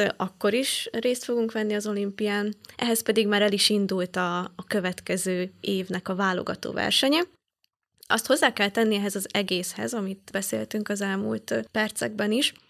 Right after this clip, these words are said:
hogy maga ez a diákolimpiai mozgalom, ami itthon zajlik a csillagászatban, ez Hegedűs Tibor nevéhez köthető, illetve Udvardi Imréhez, akit még meg kell említeni.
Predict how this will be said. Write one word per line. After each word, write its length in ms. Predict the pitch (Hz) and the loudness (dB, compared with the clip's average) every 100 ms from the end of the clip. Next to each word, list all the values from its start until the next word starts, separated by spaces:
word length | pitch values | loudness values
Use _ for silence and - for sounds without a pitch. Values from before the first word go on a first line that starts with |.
| _ _ _ | _ _ _
hogy 460 | 226 226 233 233 226 - - - | 4 4 6 4 4 -8 -20 -2
maga 320 | 226 269 262 | 2 6 6
ez 140 | 226 220 | 6 6
a 200 | 214 - | 4 2
diákolimpiai 840 | 196 247 233 226 220 214 202 208 | 2 6 6 4 2 2 2 0
mozgalom, 560 | 196 196 208 226 226 220 | 0 -2 -2 0 0 0
ami 320 | 214 208 - | 0 0 0
itthon 320 | 220 - 202 | -2 -2 -4
zajlik 380 | 196 202 180 - | -2 -2 -2 -4
a 60 | 214 | -4
csillagászatban, 1000 | - 208 202 208 208 214 202 247 262 285 - - - _ - | -2 0 2 2 0 -2 2 4 4 2 -12 -20 -20 _ -2
ez 280 | 220 220 | 0 2
Hegedűs 720 | - 220 208 233 208 202 202 - | 4 2 4 2 2 0 -2 -2
Tibor 460 | 220 - 202 214 - | -4 -2 -2 -2 -4
nevéhez 540 | - 208 202 208 208 - | -6 -4 -2 -2 -4 -4
köthető, 640 | - - - - 226 254 - _ - - _ _ | -6 -4 -6 -2 0 0 -2 _ -20 -20 _ _
illetve 580 | 226 208 202 - 214 - | 0 2 -2 -2 -4 0
Udvardi 540 | 226 226 208 190 - | -2 2 0 2 0
Imréhez, 520 | 208 196 190 190 196 | 0 0 -2 -2 -4
akit 300 | 202 208 208 | -6 -10 -8
még 120 | 202 208 | -6 -6
meg 180 | 208 | -6
kell 160 | - 208 | -6 -4
említeni. 720 | 214 208 202 214 214 214 220 | -2 0 -2 -2 -2 -2 -2